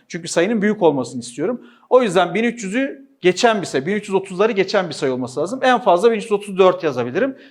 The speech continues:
Beş olduğu zaman çünkü orası yukarı yuvarlayıp bin üç yüz kırk yazmam gerekir. Bunda da tam tersi, bin, dört bin beş yüz olmuş, en küçük sayıyı istiyorum diyor. Dört bin beş yüz olduğuna göre aşağıdan yukarı gelmiş olsun. Yani yukarı yuvarlanmış olsun. Sayım küçükken büyük hale gelmiş olsun.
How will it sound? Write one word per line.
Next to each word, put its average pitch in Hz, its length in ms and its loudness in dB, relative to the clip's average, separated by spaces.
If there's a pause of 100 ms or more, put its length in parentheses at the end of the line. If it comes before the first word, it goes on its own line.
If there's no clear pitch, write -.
(140)
Beş 240 220 6
olduğu 151 220 0
zaman 135 200 -2
çünkü 139 260 -10
orası 139 360 -4 (300)
yukarı 185 320 2
yuvarlayıp 160 500 4
bin 175 80 -4
üç 165 120 -8
yüz 247 100 -10
kırk - 260 -2
yazmam 123 320 2
gerekir. 120 420 -6 (360)
Bunda 262 260 6
da 294 100 4
tam 277 220 0
tersi, 190 460 0
bin, 208 180 -2
dört 240 240 4
bin 247 140 -2
beş 254 180 0
yüz 196 100 -2
olmuş, 220 340 0
en 254 140 2
küçük - 220 -12
sayıyı 156 240 0
istiyorum 135 440 -8
diyor. 262 140 2 (420)
Dört 214 220 4
bin 240 120 2
beş 262 180 2
yüz 226 80 -4
olduğuna 247 280 2
göre 240 160 4
aşağıdan 214 500 2
yukarı 175 340 -2
gelmiş 120 320 -2
olsun. 117 300 -14
Yani 160 340 2 (240)
yukarı 214 300 2
yuvarlanmış 139 560 2
olsun. 247 360 -12
Sayım 185 280 2
küçükken 247 640 -2 (220)
büyük 226 260 0
hale 143 220 4
gelmiş 117 340 -4
olsun. 269 320 -10